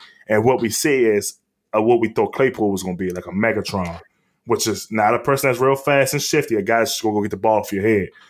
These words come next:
And I, and DeAndre Hopkins is not only just that. DeAndre Hopkins is a little more faster, speed,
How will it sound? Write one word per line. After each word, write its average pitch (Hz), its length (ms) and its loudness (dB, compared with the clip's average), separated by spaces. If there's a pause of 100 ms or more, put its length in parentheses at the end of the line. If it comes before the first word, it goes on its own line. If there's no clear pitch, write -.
(260)
And 110 160 2
I, 110 180 0
and 104 140 -4
DeAndre 120 400 0
Hopkins 120 400 0
is 98 60 -14
not 107 260 -2
only 104 260 0
just 92 220 -8
that. 101 360 -2
DeAndre 104 380 -2
Hopkins 104 300 -2
is - 60 -12
a 95 40 -10
little 95 200 -2
more 87 100 -8
faster, 104 460 -2
speed, 110 440 -2